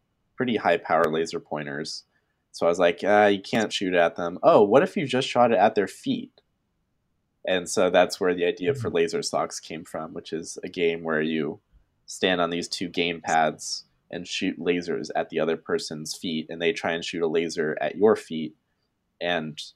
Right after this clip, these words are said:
Speaker 1: once they hit it, a camera detects that they hit it, and it fills up a bar.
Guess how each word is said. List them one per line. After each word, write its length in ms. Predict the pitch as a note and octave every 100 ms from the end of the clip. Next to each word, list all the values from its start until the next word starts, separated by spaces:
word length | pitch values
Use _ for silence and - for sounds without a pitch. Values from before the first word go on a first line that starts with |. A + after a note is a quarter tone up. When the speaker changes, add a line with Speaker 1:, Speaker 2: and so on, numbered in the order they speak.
| _ _ F#2+
Speaker 1:
once 260 | F#2+ F#2
they 160 | F2+ E2
hit 220 | - G2
it, 240 | E2+ E2 -
a 80 |
camera 480 | E2+ - G2+ F#2 F2
detects 400 | F2 - F#2+ -
that 140 | - -
they 120 | E2
hit 200 | G#2 G#2
it, 200 | E2+ -
and 140 | F2 D#2+
it 200 | D#2 -
fills 280 | - E2+ E2+
up 160 | E2
a 40 | E2+
bar. 520 | - E2+ D#2+ D2+